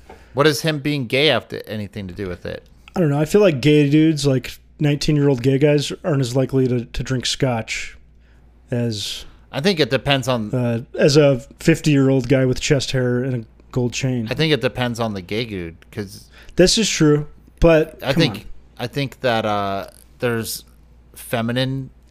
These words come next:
Speaker 1: dudes and there's masculine dudes, and there's some masculine
Speaker 2: I know, but this, this gay
Speaker 1: there's
Speaker 2: dude
Speaker 1: some
Speaker 2: had
Speaker 1: masculine gay dudes that would
Speaker 2: I know,
Speaker 1: drink
Speaker 2: but
Speaker 1: you
Speaker 2: I,
Speaker 1: under the
Speaker 2: that's what I'm
Speaker 1: table,
Speaker 2: saying. You gotta
Speaker 1: Austin.
Speaker 2: analyze him. This dude had glitter falling out of his pocket,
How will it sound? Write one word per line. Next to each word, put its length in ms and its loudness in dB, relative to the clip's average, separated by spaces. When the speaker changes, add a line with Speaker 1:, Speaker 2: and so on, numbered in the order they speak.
Speaker 1:
dudes 640 -4
and 180 -6
there's 260 -4
masculine 580 -6
dudes, 400 -10
and 500 -10
there's 220 -6
some 380 -6
masculine 540 0
Speaker 2:
I 40 8
know, 60 8
but 140 2
this, 180 6
this 300 4
gay 180 6
Speaker 1:
there's 140 10
Speaker 2:
dude 60 10
Speaker 1:
some 100 10
Speaker 2:
had 60 4
Speaker 1:
masculine 520 4
gay 180 2
dudes 320 -4
that 340 -2
would 140 -2
Speaker 2:
I 60 6
know, 260 6
Speaker 1:
drink 240 4
Speaker 2:
but 80 -6
Speaker 1:
you 80 0
Speaker 2:
I, 60 2
Speaker 1:
under 100 0
the 60 -2
Speaker 2:
that's 180 2
what 80 6
I'm 60 6
Speaker 1:
table, 120 0
Speaker 2:
saying. 220 6
You 60 4
gotta 160 8
Speaker 1:
Austin. 120 2
Speaker 2:
analyze 400 4
him. 180 0
This 120 2
dude 180 4
had 140 2
glitter 320 4
falling 340 2
out 80 2
of 40 0
his 120 0
pocket, 480 -2